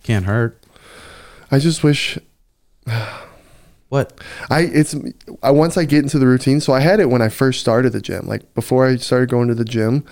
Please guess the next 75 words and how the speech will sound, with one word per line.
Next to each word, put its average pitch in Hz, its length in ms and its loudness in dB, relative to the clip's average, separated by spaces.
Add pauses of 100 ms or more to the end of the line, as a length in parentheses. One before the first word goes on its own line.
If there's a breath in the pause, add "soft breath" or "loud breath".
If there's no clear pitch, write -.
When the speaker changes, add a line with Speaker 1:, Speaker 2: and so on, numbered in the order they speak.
(300 loud breath)
Speaker 2:
I'd 123 200 -2
be 123 140 0
nervous. 113 680 -2
I'd 117 60 -10
be 113 40 -6
like, - 120 -6
"Oh 127 200 -2
God, 117 240 0
I'm, 113 160 -2
people 147 220 -4
are 123 60 2
gonna 117 120 -2
be 110 140 -4
looking 113 340 -2
at 107 160 -4
me 113 120 -4
and 110 120 -6
shit." 104 140 -2
Speaker 1:
Yeah. 85 160 -2 (540 loud breath)
Speaker 2:
And 127 140 4
then 120 300 2
I 113 100 0
got 123 140 4
over 120 180 4
that. 123 360 2 (180)
You 131 60 4
know 131 60 4
what 120 80 2
I - 20 2
mean? 120 80 2
Speaker 1:
Well, 156 120 4
now 151 200 4
you're 175 140 4
Speaker 2:
And 139 60 2
Speaker 1:
just, 120 180 -6
you're 117 120 2
not 113 300 2
a 101 140 0
huge 110 480 0
obese 95 520 -2
dude. - 440 -4
Speaker 2:
Yeah, 123 140 2
Speaker 1:
I - 20 0
Speaker 2:
thank 107 180 2
Speaker 1:
mean, 113 120 4
Speaker 2:
you. 107 40 2
Speaker 1:
you 101 240 0
used 156 160 0
to 107 80 -2
be 104 180 2
obese. - 480 -4
Speaker 2:
Oh 156 120 4
yeah, 131 180 4
I 120 40 2
know. 117 280 2 (260)
You 131 140 0
saw, 165 240 2
you 123 200 0
see 202 180 -2
that 143 160 2
photo. 113 360 0 (120)
Speaker 1:
But 117 100 2
I'm 113 80 2
telling 147 300 0
you, 110 100 2
lifting 113 400 0
little 131 180 2
weights 104 300 0
is 98 100 -6
gonna 90 200 -4
tighten 98 400 -4
you 95 160 -2
up, 98 160 -2
and 101 160 -2
you're, 104 160 -2